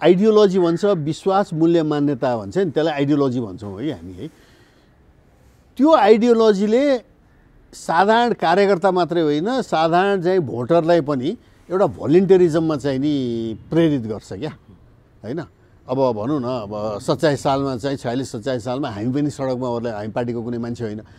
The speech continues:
हामीलाई पैसा दिएर लग्या त होइन नि। किनभने यो ठिक कुरा गरेका छन् यी नेताहरू, होइन, गणेश मान, कृष्णप्रसाद भट्टराई,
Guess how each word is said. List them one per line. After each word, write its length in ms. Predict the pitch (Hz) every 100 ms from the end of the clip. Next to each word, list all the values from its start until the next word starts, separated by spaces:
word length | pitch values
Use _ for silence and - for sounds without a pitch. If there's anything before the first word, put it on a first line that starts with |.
| - -
हामीलाई 200 | 156 160
पैसा 280 | 170 139
दिएर 200 | 165 147
लग्या 280 | 135 135 131
त 60 | 123
होइन 280 | 104 101 131
नि। 220 | 113 107 - - - -
किनभने 320 | 226 220 226
यो 60 | 226
ठिक 200 | - 233
कुरा 200 | 240 226
गरेका 220 | 202 185
छन् 240 | 147 131 131
यी 240 | 139 127
नेताहरू, 540 | 123 131 135 120 110
होइन, 220 | 110 120 165 123 117 123
गणेश 260 | 120 110
मान, 220 | 110 135 131
कृष्णप्रसाद 460 | 117 113 113 120
भट्टराई, 520 | 92 87 123 147 139